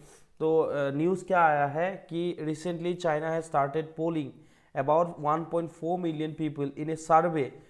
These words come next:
on population changes as authorities struggle to incentivize people to have more children amid a declining birth rate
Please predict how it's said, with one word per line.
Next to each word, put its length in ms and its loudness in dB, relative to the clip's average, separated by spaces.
on 160 0
population 580 0
changes 500 -4
as 240 -4
authorities 540 -2
struggle 400 2
to 160 -2
incentivize 920 0
people 320 -4
to 120 -4
have 260 0
more 280 -4
children 500 -4
amid 340 -4
a 80 -4
declining 580 -2
birth 300 -2
rate 200 -4